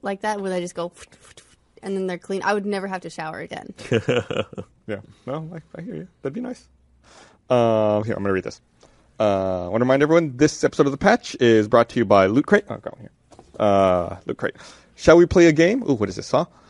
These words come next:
Speaker 3: Uh, it's time to break out the dice, cards, and controllers, saddle up and strategize. February's crate is dedicated to all the fun and fantastic games we love to play. From tabletop to video, board games, card games,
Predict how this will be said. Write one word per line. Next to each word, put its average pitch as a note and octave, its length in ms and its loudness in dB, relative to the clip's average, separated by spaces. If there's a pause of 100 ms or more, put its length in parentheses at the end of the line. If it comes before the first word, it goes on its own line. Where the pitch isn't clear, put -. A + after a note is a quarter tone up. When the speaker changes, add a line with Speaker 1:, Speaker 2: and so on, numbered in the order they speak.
(140)
Speaker 3:
Uh, A#2+ 300 6
it's A#2+ 140 -4
time G#3 220 4
to E3+ 60 4
break E3+ 200 6
out E3+ 140 6
the E3+ 60 4
dice, E3+ 460 4
cards, D#3 440 4
and C#3 200 2
controllers, C3 680 6
saddle D#3 360 6
up D3+ 100 4
and C#3+ 80 2
strategize. G#2+ 640 6 (380)
February's F3+ 540 6
crate E3+ 300 4
is G#2 140 2
dedicated D3 520 2
to - 140 -6
all C#3+ 200 8
the E3 60 4
fun D3 340 4
and A2+ 160 -6
fantastic C3+ 560 2
games C3 240 -2
we A2+ 100 0
love A2 200 4
to - 80 -6
play. F2 360 0 (380)
From G#2+ 200 2
tabletop F3 720 4
to A#2 100 -2
video, D3+ 680 6
board C#3 280 6
games, D#3+ 380 0
card C#3 320 4
games, D3+ 360 0